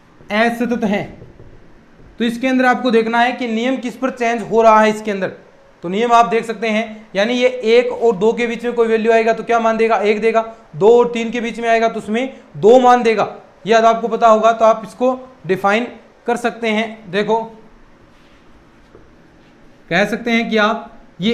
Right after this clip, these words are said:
एक मान कब देगा, जब ये एक्स का मान है वो देखो एक और दो के बीच में रहेगा, एक और दो के बीच में ये मान रहेगा तो ये आपको क्या मान देगा,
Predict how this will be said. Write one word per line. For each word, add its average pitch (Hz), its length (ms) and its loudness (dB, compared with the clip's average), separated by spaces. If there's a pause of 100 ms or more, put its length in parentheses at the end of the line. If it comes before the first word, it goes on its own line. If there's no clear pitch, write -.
एक 240 200 2
मान 240 240 0
कब 240 160 -4
देगा, 226 280 0 (180)
जब 208 220 -2
ये 240 260 -4
एक्स 220 240 -6
का 254 180 -2
मान 220 340 0
है 208 160 -4 (440)
वो 202 100 -2
देखो 233 520 -2
एक 247 260 0
और 233 180 4
दो 220 200 0
के 240 160 -4
बीच 214 220 -4
में 233 140 -2
रहेगा, 202 360 -2 (500)
एक 226 360 0
और 220 340 -2
दो 185 280 -2
के 226 160 -4
बीच 214 240 -4
में 226 140 0
ये 214 180 -2
मान 202 280 -2
रहेगा 202 360 0 (400)
तो 202 60 -6
ये 220 180 0
आपको 214 340 -2
क्या 226 200 -2
मान 220 200 -2
देगा, 214 280 2